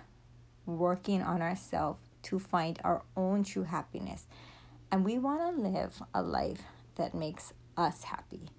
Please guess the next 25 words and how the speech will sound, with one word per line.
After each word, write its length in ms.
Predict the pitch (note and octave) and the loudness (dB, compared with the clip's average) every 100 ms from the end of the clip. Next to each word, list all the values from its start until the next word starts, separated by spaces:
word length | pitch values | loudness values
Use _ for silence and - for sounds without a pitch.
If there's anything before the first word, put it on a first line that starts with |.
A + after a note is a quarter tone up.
| - - - - - - - | -20 -20 -20 -20 -20 -20 -2
We 140 | F#3+ | 2
don't 160 | G#3 B3 | 4 4
wanna 240 | A#3+ A#3+ | 4 2
live 220 | A3+ G3+ F#3+ | 2 2 4
a 80 | |
life 420 | F#3+ F3+ F#3 F#3+ - | 4 4 4 2 -2
that 180 | - | -6
makes 500 | - D#3+ D3+ - - - - - - | -4 -4 -4 -8 -12 -12 -20 -20 -4
our 220 | E3 G2 | -2 -2
spouse 400 | D#3+ - F#3+ B3+ | -2 2 4 2
happy, 720 | - B3+ B3 A#3+ A#3 A#3 A#3 A#3+ - - - | -2 -6 -4 -4 -2 -2 -4 -8 -20 -20 -8
or 140 | - | -2
it 80 | D3 | -2
makes 260 | E3 D3 - | -2 -4 -4
our 120 | - | -6
kids 340 | - B3+ C4+ - | -4 2 2 2
happy, 720 | A3+ A3+ - A3+ A3+ A3 G#3+ - | -2 -2 -2 -4 -2 -2 -6 -6
or 100 | - | -4
makes 300 | F3+ - G3+ - | -2 -4 -8 -4
our 120 | - | -4
parents 560 | - - E3+ C4 C4 - | -4 -2 0 2 0 -2
happy. 760 | - A#3+ - A#3 A#3 A3+ A3+ - - - - - - | -2 -2 -2 -6 -4 -6 -6 -12 -20 -20 -20 -20 -10
Where 460 | F3 F3 G3+ A#3 C4+ | -4 0 2 2 4
are 200 | D4 D4+ | 4 4
you 560 | A#3+ G#3 A3 G#3+ - | 2 2 0 -2 -4